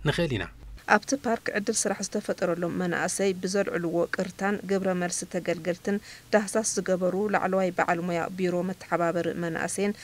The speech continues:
Speaker 2: ወለንተኛታትን መጽናዕቲ ፕሮጀክትን ምዕባይ ዓቕምን ኣይተ ሙላቱ ኣበበ ኣብቲ ፓርክ ዕድል ስራሕ ብዝተፈጠረሎም መናእሰይ ዝረኣዩ ጉድለታት ከም ዘለዉ ኮይኖም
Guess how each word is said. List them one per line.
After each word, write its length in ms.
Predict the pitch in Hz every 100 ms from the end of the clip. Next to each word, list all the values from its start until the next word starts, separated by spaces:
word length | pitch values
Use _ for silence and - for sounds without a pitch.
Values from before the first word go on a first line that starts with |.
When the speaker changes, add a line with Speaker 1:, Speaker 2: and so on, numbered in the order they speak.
| - - -
Speaker 2:
ወለንተኛታትን 960 | 208 233 208 196 185 180 185 - 202 -
መጽናዕቲ 520 | 190 - - - 196
ፕሮጀክትን 560 | - 180 - 175 - 196 -
ምዕባይ 400 | 185 165 165 -
ዓቕምን 420 | - 143 170 196 196
ኣይተ 360 | 190 170 - 175
ሙላቱ 440 | 180 185 196 196 170
ኣበበ 460 | - 170 185 185 233 - - - -
ኣብቲ 300 | 208 - 226
ፓርክ 280 | 233 233 -
ዕድል 320 | - 208 214 -
ስራሕ 260 | 202 208 196
ብዝተፈጠረሎም 840 | 208 196 190 - - 190 185 170 -
መናእሰይ 640 | 185 175 131 170 - 160
ዝረኣዩ 400 | 180 175 - 170
ጉድለታት 500 | 180 170 180 185 175
ከም 220 | 190 175
ዘለዉ 320 | 175 175 165 175 190
ኮይኖም 420 | - 185 214 262